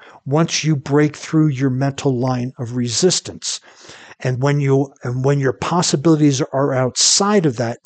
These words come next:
that's where we want to focus. We want to focus on your new territory, the possibilities. And we break through this mental line of resistance with the help of a coach and mental strength. But here's the fun thing.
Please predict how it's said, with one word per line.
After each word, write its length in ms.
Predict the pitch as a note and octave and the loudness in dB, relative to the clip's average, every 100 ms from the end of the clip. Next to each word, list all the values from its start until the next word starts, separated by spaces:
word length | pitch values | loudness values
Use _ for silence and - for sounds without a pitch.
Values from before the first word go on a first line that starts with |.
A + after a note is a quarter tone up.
| - | 0
that's 380 | D#3 F3+ - E3 | 0 0 -2 -2
where 100 | D3+ | 0
we 140 | D3 | 0
want 280 | C#3 C#3+ C#3 | 0 0 -2
to 100 | B2+ | -6
focus. 560 | - C3+ C3 G#2+ - - - - - | -2 -2 -2 -4 -10 -10 -14 -14 -4
We 80 | C3+ | -2
want 140 | D3 | -2
to 40 | |
focus 420 | - D#3+ - C#3+ C#3 | 0 0 2 -2 0
on 260 | C3 C3 | 0 0
your 180 | B2+ B2+ | 0 0
new 180 | C3+ D#3+ | 0 0
territory, 720 | - D3+ D3 C#3+ - A#2+ G#2+ | 0 2 2 2 -4 -6 -6
the 120 | G#2+ | -8
possibilities. 1160 | - - D3+ C#3 - A2+ C3+ C3 B2+ G#2 - - - - - - | -12 -6 -4 -4 -4 -4 -2 0 -2 -6 -12 -14 -18 -20 -12 -2
And 200 | C#3 C3+ | 0 2
we 120 | C3+ | 0
break 340 | C#3+ E3 E3 | 2 2 2
through 300 | - F3+ G#3+ | -2 2 4
this 240 | D3 - C3 | 4 0 -2
mental 340 | C3 - B2+ | -4 -2 -2
line 240 | B2+ B2+ | 0 0
of 100 | B2 | -2
resistance 640 | A#2 A#2 A2+ - A#2+ B2+ C3+ | -2 -4 -4 -4 -6 -8 -8
with 120 | B2 | -6
the 60 | |
help 200 | G#2+ C3+ | -4 -2
of 120 | C3 D3+ | -2 -4
a 40 | |
coach 500 | - C#3 B2 - - - - - - | -2 0 0 -4 -12 -14 -20 -20 -6
and 260 | C#3 B2+ C3 | -2 0 0
mental 400 | C3+ C3+ - C3 | 0 -2 -4 -4
strength. 680 | - - D#3 E3+ A2+ - - - - - | -2 -2 0 0 -2 -6 -20 -20 -20 -6
But 120 | B2+ | -2
here's 300 | - G3 F#3 | 2 4 4
the 100 | E3 | 0
fun 360 | - - D#3 F3 | -4 0 2 0
thing. 360 | - A#2 F#2 | -2 -8 -8